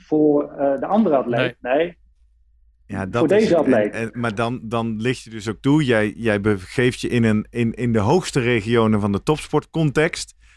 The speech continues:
Speaker 3: Bovendien sta je op afstand, zeg je ook. Dus dan helpt het jou enorm om met de kwalitatieve input van de sporten zelf en de data van de C G M en het protocol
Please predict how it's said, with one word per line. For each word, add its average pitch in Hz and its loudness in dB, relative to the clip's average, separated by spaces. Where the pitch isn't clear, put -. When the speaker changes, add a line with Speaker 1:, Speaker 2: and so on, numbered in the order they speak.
Speaker 3:
Bovendien 120 2
sta 117 -2
je 117 0
op 117 -2
afstand, 170 -2
zeg 147 -8
je 147 0
ook. 147 2
Dus 131 -2
dan 127 0
helpt 135 2
het 131 0
jou 127 2
enorm 139 2
om 131 2
met 127 2
de 135 0
kwalitatieve 131 2
input 120 -2
van 117 -2
de 113 -6
sporten 113 -2
zelf 143 0
en 156 2
de 135 2
data 120 0
van 123 -4
de 110 -4
C 120 2
G - -2
M 107 0
en 139 0
het 123 -4
protocol 139 2